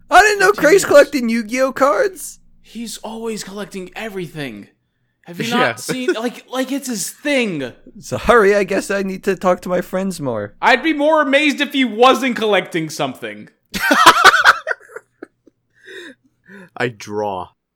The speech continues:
Speaker 2: Well, we already know that
Speaker 3: I,
Speaker 2: too. You posted on
Speaker 3: but
Speaker 2: your
Speaker 3: I haven't
Speaker 2: Insta.
Speaker 3: dra-, but I haven't drawn in a while either, so it's, like, not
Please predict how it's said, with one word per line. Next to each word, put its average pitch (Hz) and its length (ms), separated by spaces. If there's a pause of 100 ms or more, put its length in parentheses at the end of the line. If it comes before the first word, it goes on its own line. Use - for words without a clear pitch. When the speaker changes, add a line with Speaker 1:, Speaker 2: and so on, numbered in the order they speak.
(160)
Speaker 2:
Well, 165 200
we 151 100
already 202 160
know 202 180
that 185 180
Speaker 3:
I, 214 80
Speaker 2:
too. 185 100
You 147 160
posted 165 380
on 160 80
Speaker 3:
but 127 80
Speaker 2:
your 123 80
Speaker 3:
I 127 40
haven't 147 260
Speaker 2:
Insta. 127 60
Speaker 3:
dra-, 110 300 (100)
but 120 180
I 120 80
haven't 135 260
drawn 120 300
in 117 60
a 107 80
while 107 400
either, 98 280
so 104 240
it's, - 280
like, 107 160
not 107 260